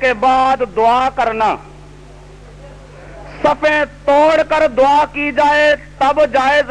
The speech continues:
ہے، یا صفیں توڑنے کے بغیر ویسے ہی انسان کھڑا رہے تب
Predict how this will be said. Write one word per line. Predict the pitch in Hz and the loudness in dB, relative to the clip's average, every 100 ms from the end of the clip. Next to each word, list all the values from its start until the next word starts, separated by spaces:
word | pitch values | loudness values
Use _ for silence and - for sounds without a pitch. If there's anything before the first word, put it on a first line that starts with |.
| 247 | -2
ہے، | 285 302 277 | 0 0 0
یا | 285 269 - | -2 -2 -4
صفیں | 294 302 285 277 | -4 -2 -2 -2
توڑنے | 277 277 285 285 294 | 0 0 0 -2 -2
کے | 285 | -2
بغیر | 262 226 254 285 277 220 | -2 0 0 0 0 -2
ویسے | 294 302 285 294 | -2 -2 -2 -4
ہی | 285 277 | -2 -4
انسان | 269 262 262 277 262 | -4 -4 -2 -4 -6
کھڑا | 254 269 269 | -4 -2 -2
رہے | 262 254 285 - | -2 0 -2 -2
تب | 277 | -4